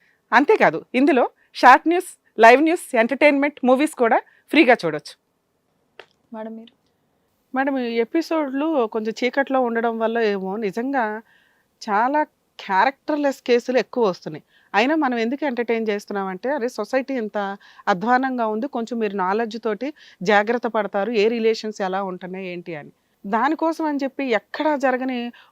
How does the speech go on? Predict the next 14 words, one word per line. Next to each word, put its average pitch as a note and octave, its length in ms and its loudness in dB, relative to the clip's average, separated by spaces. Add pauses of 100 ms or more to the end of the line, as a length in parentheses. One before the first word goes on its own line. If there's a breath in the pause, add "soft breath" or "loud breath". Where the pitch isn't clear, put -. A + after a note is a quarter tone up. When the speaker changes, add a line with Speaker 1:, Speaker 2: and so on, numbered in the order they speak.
Speaker 1:
ఒక G#3 160 -4
తిరుగుబోతు C4 640 -2
పంచాయతీలు A#3 520 -2
ఇక్కడ G3+ 260 -6
చేస్తామని G3 480 -8
కాదు. D3+ 260 -16 (280)
మనం A3 200 2 (100)
చాలా A3 160 4
హానెస్టీగా B3 540 -2
మాట్లాడతాం, A3+ 560 -4
వాళ్ళకి G3+ 260 -2
ఏదైనా G3+ 160 -4
కౌన్సిలింగా, G#3+ 600 -6
హెల్పా, G#3+ 460 -6